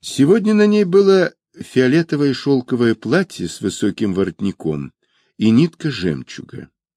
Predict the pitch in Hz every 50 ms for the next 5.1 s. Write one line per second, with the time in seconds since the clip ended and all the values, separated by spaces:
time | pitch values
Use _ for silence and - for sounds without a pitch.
0 | _ _ _ _ _ _ _ _ _ _ _ _ 135 127 - 131 113 - _ -
1 | 113 110 107 107 110 165 196 165 - - - - _ _ _ _ _ _ _ _
2 | _ _ _ _ _ - 123 117 110 - - 107 101 90 - - 98 90 - _
3 | - - 117 98 85 82 80 107 107 92 - - - - 92 90 85 82 - -
4 | - 87 82 73 - 92 78 - - - 85 82 85 - 170 190 156 107 82 71
5 | 67